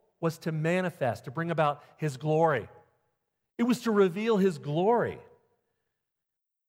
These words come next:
course, the world wants you to think otherwise.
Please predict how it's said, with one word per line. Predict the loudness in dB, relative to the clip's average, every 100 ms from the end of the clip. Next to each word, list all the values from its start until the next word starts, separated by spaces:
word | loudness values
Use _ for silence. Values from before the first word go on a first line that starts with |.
| _ _ _ _ _ _ _ _ _ _ _ _ _ _ _
course, | -8
the | -6
world | -4 -2 -2
wants | -4 -6
you | -14
to |
think | -12 -8
otherwise. | -6 -4 -4 -6 -12